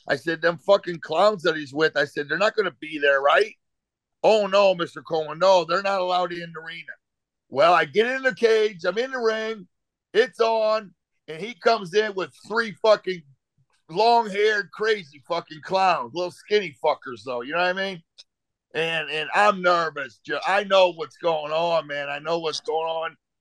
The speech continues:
The start of the match comes. He, he, he, he comes over, and he was a sumo guy, uh, uh, but he, he didn't look like a sumo guy. He was an athletic sumo guy, right? Muscles, man. You know what I mean? And,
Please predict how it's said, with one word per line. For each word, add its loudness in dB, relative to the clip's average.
The -6
start 6
of -8
the 2
match 4
comes. 0
He, -14
he, -16
he, -10
he -2
comes 4
over, 6
and 4
he 0
was -10
a 0
sumo -4
guy, 0
uh, -10
uh, -14
but -6
he, -14
he -6
didn't -8
look 0
like 0
a -10
sumo -12
guy. -2
He -8
was -8
an -8
athletic -2
sumo -12
guy, -2
right? -2
Muscles, 2
man. -2
You -8
know 2
what 2
I 0
mean? -4
And, -8